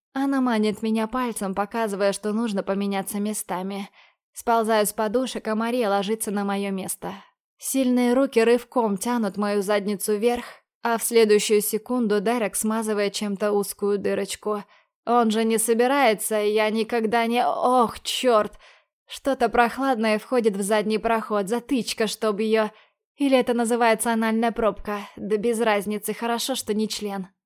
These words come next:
И хорошо, что она совсем небольшая. Но даже этого хватает. Никто никогда ни разу в жизни не засовывал ничего мне в задницу. Давление такое сильное, что начинаю мычать.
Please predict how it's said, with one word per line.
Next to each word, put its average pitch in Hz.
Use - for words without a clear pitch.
И 254
хорошо, 247
что 233
она 214
совсем 233
небольшая. 202
Но 254
даже 247
этого 208
хватает. 202
Никто 233
никогда 226
ни 233
разу 214
в 202
жизни 208
не 254
засовывал 220
ничего 220
мне 214
в 190
задницу. 196
Давление 254
такое 233
сильное, 226
что 214
начинаю 220
мычать. 214